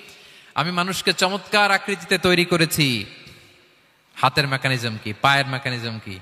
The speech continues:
আমার চেয়ে আপনারাও ভালো জানেন। এগুলো ঘন্টার পর ঘন্টা আপনি বলতে পারবেন যে কেমন ভাবে আল্লাহ তাআলা তৈরি করেছেন।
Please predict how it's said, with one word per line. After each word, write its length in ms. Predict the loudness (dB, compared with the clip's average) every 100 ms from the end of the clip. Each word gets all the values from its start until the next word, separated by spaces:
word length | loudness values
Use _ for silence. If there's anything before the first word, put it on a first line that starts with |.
| -8
আমার 180 | -2 0
চেয়ে 120 | 0
আপনারাও 260 | 2 2 2
ভালো 200 | 2 0
জানেন। 260 | -2 -4
এগুলো 280 | -4 -2 -2 2
ঘন্টার 340 | 2 4 0
পর 100 | 0
ঘন্টা 240 | -2 0 0
আপনি 140 | -2
বলতে 220 | -6 -6
পারবেন 280 | -4 -4 -4
যে 120 | -6 -8 0
কেমন 320 | 0 0 -2
ভাবে 200 | 0 0
আল্লাহ 180 | 0 0
তাআলা 180 | -2 -2
তৈরি 220 | -2 -2
করেছেন। 360 | -2 -4 -6